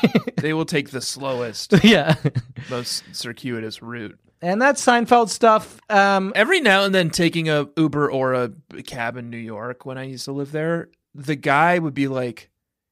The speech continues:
Speaker 1: he would ask me for directions.
Speaker 2: Mm-hmm.
Speaker 1: I was like, "I don't know.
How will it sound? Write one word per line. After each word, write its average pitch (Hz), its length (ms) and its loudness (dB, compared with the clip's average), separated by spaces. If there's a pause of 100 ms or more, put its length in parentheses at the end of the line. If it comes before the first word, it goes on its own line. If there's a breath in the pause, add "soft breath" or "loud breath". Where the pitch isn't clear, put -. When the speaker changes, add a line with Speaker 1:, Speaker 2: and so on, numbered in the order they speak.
Speaker 1:
he - 80 -8
would 156 100 -2
ask 151 240 0
me 120 200 -12
for 185 180 -6
directions. 233 640 -12 (200)
Speaker 2:
Mm-hmm. 185 680 0 (280)
Speaker 1:
I 185 60 -4
was 190 100 -4
like, 185 160 -6
"I 175 120 -6
don't 254 240 -10
know. 135 380 -8